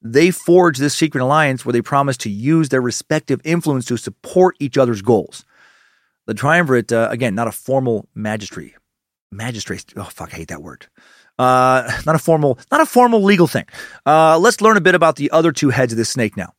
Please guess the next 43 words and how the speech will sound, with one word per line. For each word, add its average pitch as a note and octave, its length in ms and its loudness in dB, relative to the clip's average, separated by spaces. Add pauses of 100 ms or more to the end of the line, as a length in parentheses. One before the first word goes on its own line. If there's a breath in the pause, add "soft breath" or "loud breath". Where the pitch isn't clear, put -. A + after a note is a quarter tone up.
(460)
Crassus D#3 400 -2
was C3+ 120 -2
a A#2+ 40 -2
Roman E3 300 4
politician C3 500 0
who A#2+ 140 -4
lived C3+ 400 2
from A#2 340 -2 (320)
one F#3 240 0
fifteen D3+ 300 0
B A2 120 0
C G#2 220 -6
E B2 40 -2
to G#2 40 -4
fifty-three C#3 400 -4
B A2 160 -4
C E2+ 140 -12
E. E2+ 200 -12 (680 soft breath)
Crassus's B2+ 500 -4
death C3 380 2
will A#2 100 -2
lead B2+ 200 0
to A#2 40 -8
the A2+ 60 -6
start A#2+ 260 0
of A#2 40 -2
the A2 40 -4
civil G#2+ 260 -4
war E3+ 260 2
between C#3 340 -6
Caesar A#2+ 360 -4
and G#2 220 -10
Pompey. F#2 480 -6 (960)
Uh, A2 220 -2
Crassus, E3 340 -4
also E3+ 260 0
known E3 140 0
as C3 140 -4
the A#2+ 100 -4
richest E3+ 400 -2
man D#3+ 240 -2
in C#3 160 -8
Rome, B2 320 -2